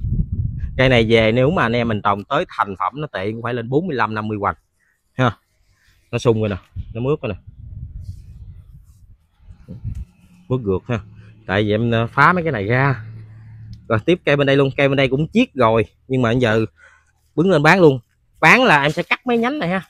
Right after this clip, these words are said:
Tại có nhánh nó của con em vợ, của con em em. <laughs> Đây cái cây này giờ hồi đó trồng lắp hơi sâu rồi, không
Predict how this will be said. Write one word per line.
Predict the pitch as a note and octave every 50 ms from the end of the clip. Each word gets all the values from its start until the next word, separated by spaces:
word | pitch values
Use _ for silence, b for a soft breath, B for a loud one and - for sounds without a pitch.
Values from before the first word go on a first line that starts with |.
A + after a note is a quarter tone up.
| _ _ _
Tại | A2+ B2 C#3+ D3 -
có | F3+
nhánh | F#3 G3 A3 B3+
nó | A#3+
của | F3+ F#3
con | F3 D#3+
em | D#3 E3 D3
vợ, | A#2+ A2+ B2 C#3+ D3+ D#3 D#3+ -
của | D#3 F3 F3
con | E3
em | D#3 D3+ D#3+
em. | E3+ E3+ E3 C3
<laughs> | E3+ F3 B2+ C#3 B2+ B2+ - _ _ _ _ _ _ _ _ _ _ _ _ _ _ _
Đây | - A#2 A#2 -
cái | C3+ B2+
cây | C3+ B2 A#2
này | A2 A2 A#2+
giờ | A2+ G#2 G#2
hồi | G2+ G2+
đó | A2 C#3 C#3+
trồng | - A2 G#2+ G#2
lắp | A#2 D#3 - -
hơi | D3 B2+
sâu | - - C3+ C3 A#2+ A2+
rồi, | G#2+ G#2+ A2 G2
không | _ - G#2+